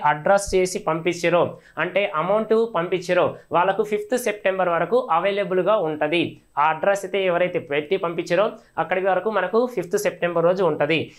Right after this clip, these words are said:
కాబట్టి interest candidates ఒకసారి check చేసుకోండి. ఇంకా మీకు ఏమైనా డౌట్స్ ఉంటే మా Telegram group కావచ్చు, WhatsApp group కావచ్చు, దీంట్లో join అయినట్లయితే మీకు update information అనేది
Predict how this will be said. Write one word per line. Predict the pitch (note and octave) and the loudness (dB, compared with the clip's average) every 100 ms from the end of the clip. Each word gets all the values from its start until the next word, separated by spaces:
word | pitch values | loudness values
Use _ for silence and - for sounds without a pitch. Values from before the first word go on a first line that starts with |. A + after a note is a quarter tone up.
| _ | _
కాబట్టి | F#3+ F#3 G3 F#3 | 0 2 0 0
interest | F#3 G#3 A#3+ B3 A#3+ | -2 0 0 0 -2
candidates | G3 E3 D#3+ G3 D3 | 0 0 2 0 0
ఒకసారి | F3+ F3 G3+ G3+ | -4 -2 -2 0
check | F3+ D#3+ | -2 -2
చేసుకోండి. | F3 E3+ E3 D#3 D#3+ - - - | -2 0 0 0 0 -4 -10 -2
ఇంకా | A3 A#3+ B3+ | 0 2 2
మీకు | B3 A#3+ | 2 2
ఏమైనా | A3+ A3 F#3+ | 2 2 2
డౌట్స్ | D#3+ G#3 G#3 | 2 2 0
ఉంటే | G3+ F#3 F#3 B2 - _ | 0 2 2 0 -8 _
మా | E3 F#3 F3 | 0 0 0
Telegram | F3+ G3+ G#3 A3+ A3+ | 0 0 4 4 4
group | G#3+ G#3 | 2 2
కావచ్చు, | G#3+ G#3+ G#3+ A3 A3+ - | 4 2 4 0 0 0
WhatsApp | D3+ F3+ A3 G3+ | 2 4 2 2
group | G3 G#3 G#3 | 2 2 2
కావచ్చు, | F#3+ F#3 G#3 A3+ - - - | 2 2 0 -2 -2 -12 0
దీంట్లో | G3 G#3 G#3 | 2 2 2
join | F#3 F#3+ G#3 | 2 0 0
అయినట్లయితే | G#3 G3 F#3+ F#3 A3+ B3 | 0 -2 -4 -2 -2 0
మీకు | D#3+ F#3 G#3+ G#3+ | -2 -2 -2 -2
update | D3+ D3+ E3 A#3 G#3 | -2 -2 0 0 0
information | F3 F3 F3+ F3 E3+ D#3+ | -4 -2 -2 -2 -4 -2
అనేది | D#3 D#3 | 0 0